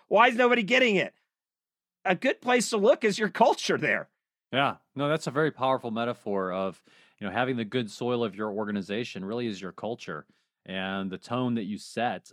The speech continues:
Speaker 2: about these types of ideas and these types of priorities.
Speaker 1: So managers as coaches, you shape everything from how somebody comes into that org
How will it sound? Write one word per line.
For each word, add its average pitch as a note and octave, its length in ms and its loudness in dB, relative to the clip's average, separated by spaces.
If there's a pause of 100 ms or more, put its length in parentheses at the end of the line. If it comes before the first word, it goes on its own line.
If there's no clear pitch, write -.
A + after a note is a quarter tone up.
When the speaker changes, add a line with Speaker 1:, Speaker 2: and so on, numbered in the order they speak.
(100)
Speaker 2:
about G#2+ 480 -4
these G#2 200 -8
types F#2+ 360 -8
of F#2+ 400 -6 (420)
ideas G2 560 -4
and F#2+ 120 -8
these F#2+ 140 -10
types F#2 260 -8
of - 100 -16
priorities. F2 840 -6 (160)
Speaker 1:
So C#3 280 0 (280)
managers F#3+ 880 2
as D#3+ 180 0
coaches, E3+ 520 0 (200)
you F#3 240 -2
shape G3 580 0
everything D3 580 2
from A#2+ 180 -2
how E3 280 4
somebody D3+ 400 -2
comes A#2+ 320 -6
into B2 220 -6
that D#3 180 -2
org F3 380 -2